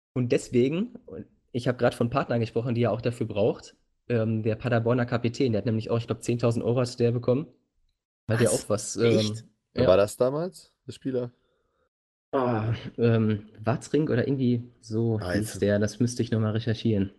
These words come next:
Speaker 3: Ah, jetzt hab ich dich natürlich unvorbereitet erwischt, das
Speaker 1: Ja,
Speaker 3: wollte ich
Speaker 1: hast,
Speaker 3: nicht.
Speaker 1: hast du nicht erwischt,
Speaker 3: Aber
Speaker 1: ja.
Speaker 3: sprich einfach weiter.
Speaker 1: Ich glaub, Watzring hieß der, ja. Äh, der hat zehntausend Euro bekommen und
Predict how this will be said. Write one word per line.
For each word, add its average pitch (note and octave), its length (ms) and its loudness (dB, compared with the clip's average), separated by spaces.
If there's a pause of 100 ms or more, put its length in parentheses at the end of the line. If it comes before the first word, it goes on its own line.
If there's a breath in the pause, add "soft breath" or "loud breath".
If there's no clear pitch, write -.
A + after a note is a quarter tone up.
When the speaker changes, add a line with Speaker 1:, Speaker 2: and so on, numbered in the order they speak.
(160)
Speaker 3:
Ah, F2 100 2
jetzt D#2+ 160 0
hab G2 80 4
ich G2 80 -6
dich - 140 -10
natürlich F#2+ 380 2
unvorbereitet F2+ 640 2
erwischt, E2+ 320 -2
das - 260 -4 (100)
Speaker 1:
Ja, F#2 80 4
Speaker 3:
wollte F#2 140 4
ich - 80 -4
Speaker 1:
hast, C3+ 140 0
Speaker 3:
nicht. F2 120 -4
Speaker 1:
hast B2+ 140 -6
du C3 40 0
nicht C3 140 0
erwischt, B2+ 180 2
Speaker 3:
Aber G#2+ 100 12
Speaker 1:
ja. A2 60 10
Speaker 3:
sprich C3 300 0
einfach B2+ 240 -6
weiter. F#2+ 360 -4 (100)
Speaker 1:
Ich - 60 -4
glaub, C#3 180 4
Watzring A#2+ 360 0
hieß - 220 -14
der, F2+ 100 -6
ja. G#2 140 -6 (840 loud breath)
Äh, A2 60 2
der A2+ 220 4
hat - 180 -6
zehntausend B2 420 0
Euro C#3+ 200 0
bekommen D#3+ 420 -2
und B2+ 300 -4